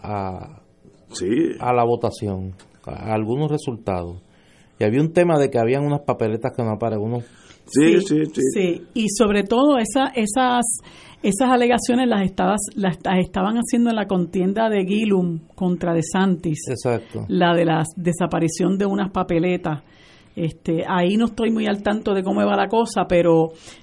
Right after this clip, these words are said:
Speaker 3: pero Scott tenía unos reclamos,
Speaker 1: <coughs>
Speaker 3: eh, judiciales donde estaba, entre otras cosas, eh, oponiéndose al recuento, obviamente, porque él er-, él estaba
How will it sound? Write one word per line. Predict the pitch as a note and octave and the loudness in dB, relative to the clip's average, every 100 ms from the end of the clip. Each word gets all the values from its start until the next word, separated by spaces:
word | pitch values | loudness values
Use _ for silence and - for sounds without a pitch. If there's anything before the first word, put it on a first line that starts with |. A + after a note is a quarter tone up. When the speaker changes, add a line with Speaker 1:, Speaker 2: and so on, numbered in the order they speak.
| - | -8
Speaker 3:
pero | - G3 F#3 | 0 4 4
Scott | F#3 - A#3 C#4+ - - | 2 2 4 2 0 0
tenía | A3 G#3 G#3+ A#3 G3+ | 2 4 2 4 4
unos | F#3+ G3+ G#3 | 4 4 6
reclamos, | - - G3 G#3+ A#3 G3 G3 A3 | 6 8 8 6 4 2 4 4
Speaker 1:
<coughs> | E3+ - - | 2 0 -10
Speaker 3:
eh, | - F3+ F3 E3+ | -4 0 0 0
judiciales | E3 F#3 E3+ - G#3 A3+ G#3 F#3 F#3+ - - - - | 0 0 -2 -2 0 0 0 -2 -4 -14 -20 -20 -12
donde | F#3+ F3 F3+ F#3 F#3+ G3 F3+ F3+ E3+ E3 D#3+ D#3+ - | -4 0 0 -2 -4 -6 -2 2 2 2 2 -2 -4
estaba, | F3+ - - F3 F#3+ G#3+ F#3+ F3+ D#3+ D#3 - _ - - - | -8 -8 -2 0 2 4 4 4 2 -2 -8 _ -20 -18 -6
entre | G3 F#3 F#3 | -2 0 0
otras | F#3 G#3+ G#3 | -2 -4 -4
cosas, | G#3+ G3+ G3 G3 F#3 - _ | -2 -2 -2 -2 -4 -10 _
eh, | - F3+ E3+ E3 | -6 -4 -2 -2
oponiéndose | E3 F3 F3 F#3+ A#3+ A3 - F3+ | -2 0 0 0 0 -2 -2 -2
al | E3 | -2
recuento, | D#3+ E3+ F#3+ G#3 A3 - D#3+ | -2 -4 -2 -2 -2 -2 -2
obviamente, | D#3+ G3 F#3 E3+ F#3+ B3+ B3+ | -2 -4 -2 -2 0 -4 -4
porque | F3 D#3 - | -4 -6 -4
él | D#3+ E3 | -4 -2
er-, | F3 F3 - | -2 -4 -6
él | F#3+ F3 | -8 -6
estaba | F3+ F3 - F3 F3 D#3+ | -6 -6 -6 -4 -4 -4